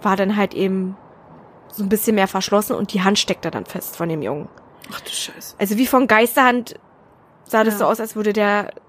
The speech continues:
Speaker 1: Sargdeckel so ein bisschen beiseite geschoben werden und die anderen schrien wie am Spieß. Und derjenige, der dann da auch feststeckte, auch, also diese ganze Euphorie,
Speaker 2: Mhm.
Speaker 1: die er hatte, die waren auf einmal weg.
Speaker 2: Mhm.
Speaker 1: <laughs> Der hatte einfach nur eine nackte Panik und meinte dann,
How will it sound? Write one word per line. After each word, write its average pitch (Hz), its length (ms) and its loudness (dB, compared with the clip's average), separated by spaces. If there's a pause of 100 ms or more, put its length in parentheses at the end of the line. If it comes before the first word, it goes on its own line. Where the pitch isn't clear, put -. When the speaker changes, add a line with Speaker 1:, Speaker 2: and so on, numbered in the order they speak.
(100)
Speaker 1:
Sargdeckel 226 580 0
so 208 100 -2
ein 208 100 0
bisschen 214 260 -4
beiseite 196 400 0
geschoben 233 420 -2
werden 220 240 0
und 202 200 -2 (460)
die - 100 4
anderen 226 280 4
schrien 233 320 2
wie 220 140 4
am 220 100 4
Spieß. - 380 -4
Und 202 100 -2
derjenige, 247 400 4
der 226 140 4
dann 226 140 4
da 233 100 6
auch 220 100 6
feststeckte, 226 520 0
auch, 269 220 6
also 220 220 2
diese 214 300 0
ganze 226 240 4
Euphorie, 233 320 2
Speaker 2:
Mhm. 269 40 2
Speaker 1:
die 294 100 2
er 285 100 4
hatte, 247 140 0
die 226 100 -4
waren 214 160 2
auf 202 80 -4
einmal 180 340 -4
weg. 208 300 0 (300)
Speaker 2:
Mhm. 202 560 -4
Speaker 1:
<laughs> - 40 -20
Der 226 60 -4
hatte - 180 0
einfach 220 220 2
nur 233 140 2
eine 214 100 4
nackte 196 280 0
Panik 196 460 0
und 247 140 0
meinte 220 280 0
dann, 214 240 0